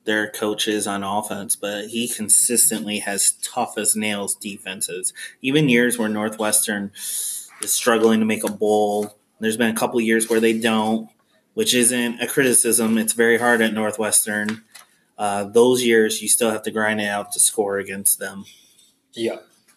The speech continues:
Speaker 2: And in that way, Michigan State and Northwestern are very similar. And Northwestern has had Michigan State's number in the last three meetings prior to Saturday. Granted, a lot of teams did over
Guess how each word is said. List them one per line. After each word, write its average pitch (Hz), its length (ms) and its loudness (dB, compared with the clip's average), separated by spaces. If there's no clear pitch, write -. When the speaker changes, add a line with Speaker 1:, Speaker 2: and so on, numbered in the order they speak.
Speaker 2:
And 120 440 -2
in 135 120 -2
that 120 200 0
way, 113 80 0
Michigan 113 520 -2
State 110 280 -2
and 104 80 -6
Northwestern 107 560 -6
are 131 360 -2
very 120 380 -2
similar. 110 640 -4
And 127 160 -2
Northwestern 131 720 -2
has 123 320 -4
had 131 400 -2
Michigan 117 360 -4
State's 123 260 -2
number 117 640 -4
in 120 200 -2
the 117 60 0
last 113 380 0
three 120 140 -2
meetings 117 460 0
prior 104 400 -2
to 104 120 -6
Saturday. 127 520 0
Granted, 131 340 2
a 135 140 -8
lot 190 180 2
of 147 60 0
teams 135 300 0
did 190 240 4
over 113 400 2